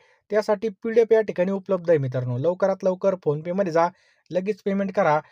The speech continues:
आपल्याकडे बघा जेवढे दिवस आहेत पहा, त्या दिवसामध्ये आपल्याला कष्ट करायचे आहेत आणि नोकरी हासिल करायची पहा. कॉम्पिटिशन भरपूर असणार आहे,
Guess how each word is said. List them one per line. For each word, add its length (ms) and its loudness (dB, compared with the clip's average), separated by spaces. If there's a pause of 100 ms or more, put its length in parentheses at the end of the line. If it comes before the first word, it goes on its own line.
(240)
आपल्याकडे 440 2
बघा 220 2
जेवढे 320 4
दिवस 380 0
आहेत 140 -10
पहा, 160 4
त्या 140 0
दिवसामध्ये 600 0
आपल्याला 320 0
कष्ट 260 -6
करायचे 360 -4
आहेत 140 -4 (400)
आणि 160 -6
नोकरी 300 -2
हासिल 300 -4
करायची 340 -4
पहा. 260 -2
कॉम्पिटिशन 540 -4
भरपूर 320 -2
असणार 280 0
आहे, 140 -2